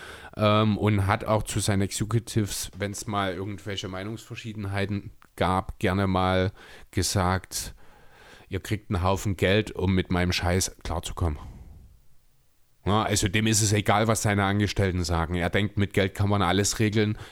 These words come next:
Indem er der reichste Mann in der Organisation ist, hat er die Macht, alles und jeden zu bestimmen sozusagen. Das ist so die Idee, die Robert Sauer, äh,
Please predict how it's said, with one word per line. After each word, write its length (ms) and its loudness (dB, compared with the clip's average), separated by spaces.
Indem 320 2
er 80 2
der 100 2
reichste 320 0
Mann 200 2
in 100 2
der 100 2
Organisation 800 2
ist, 220 0
hat 100 0
er 160 0
die 120 -2
Macht, 340 -4
alles 340 0
und 240 0
jeden 440 0
zu 180 0
bestimmen 380 0
sozusagen. 680 -2
Das 160 -4
ist 140 -2
so 220 0
die 140 0
Idee, 260 2
die 200 0
Robert 520 -2
Sauer, 460 0
äh, 340 2